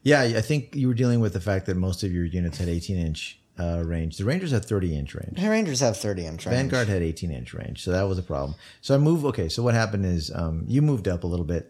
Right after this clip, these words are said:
Speaker 1: I moved my Devilfish up and then trained its burst cannon onto some Vanguard
Speaker 2: Yeah.
Speaker 1: and wounded them, and then the Breacher stayed inside at that turn.
Speaker 2: Mm.
Speaker 1: I shot at, I shot at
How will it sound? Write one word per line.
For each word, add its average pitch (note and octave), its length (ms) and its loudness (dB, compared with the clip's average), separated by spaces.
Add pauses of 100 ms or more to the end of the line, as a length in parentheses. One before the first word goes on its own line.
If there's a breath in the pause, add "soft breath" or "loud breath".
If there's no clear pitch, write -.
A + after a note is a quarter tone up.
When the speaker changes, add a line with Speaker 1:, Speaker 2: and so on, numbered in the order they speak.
(120)
Speaker 1:
I A2+ 60 4
moved C3 200 4
my A2+ 120 4
Devilfish F#2+ 540 0
up E2+ 200 -2 (300 loud breath)
and G2+ 140 2
then F#2 400 2 (140)
trained A2 300 2
its F2 140 0
burst - 440 -2
cannon E2+ 260 0
onto F2+ 280 2
some F2 240 -2
Vanguard F2 600 0
Speaker 2:
Yeah. A2 300 -4 (100)
Speaker 1:
and F#2 600 0
wounded A2+ 320 0
them, F2+ 220 2
and F#2 120 2
then G2 200 2
the E2 340 0 (560)
Breacher C3+ 260 0
stayed G2+ 280 0
inside D#2+ 340 0
at - 80 -8
that - 180 -6
turn. C2 280 -8 (280 loud breath)
Speaker 2:
Mm. A2+ 140 -4
Speaker 1:
I A2 60 4
shot A#2+ 280 4
at, A2+ 260 0
I G2+ 40 -2
shot G2+ 260 2
at F#2 240 2